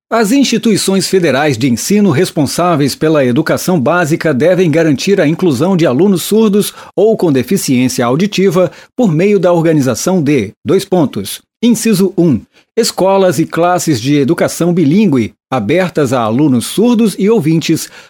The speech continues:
com professores bilíngues na educação infantil e nos anos iniciais do ensino fundamental. Inciso dois, escolas bilíngues ou escolas comuns da rede regular de ensino, abertas a alunos surdos e ouvintes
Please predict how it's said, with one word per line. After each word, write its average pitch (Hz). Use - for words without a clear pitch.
com 214
professores 180
bilíngues 165
na 135
educação 147
infantil 196
e 226
nos 214
anos 220
iniciais 160
do 165
ensino 175
fundamental. 165
Inciso 208
dois, 139
escolas 208
bilíngues 170
ou 202
escolas 151
comuns 202
da 117
rede 147
regular 131
de 117
ensino, 196
abertas 160
a 160
alunos 143
surdos 220
e 233
ouvintes 156